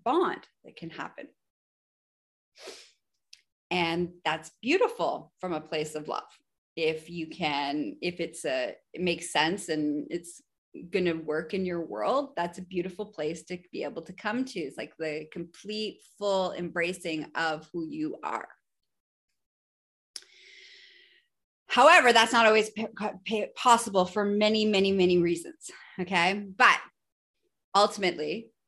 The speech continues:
that makes life a little bit easier of complete embracing that.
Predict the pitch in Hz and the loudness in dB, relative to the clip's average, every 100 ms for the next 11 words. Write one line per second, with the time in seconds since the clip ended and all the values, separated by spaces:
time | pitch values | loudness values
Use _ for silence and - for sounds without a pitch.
0 | _ _ _ _ _ _ - 170 180 175 | _ _ _ _ _ _ -2 0 0 -2
1 | 175 175 180 185 190 220 190 180 196 196 | 0 0 0 -2 0 0 -2 0 2 2
2 | 190 190 175 185 175 196 202 190 160 165 | 2 -2 -10 -10 -4 0 0 0 -2 -4
3 | 160 156 87 - | -4 -6 -6 -10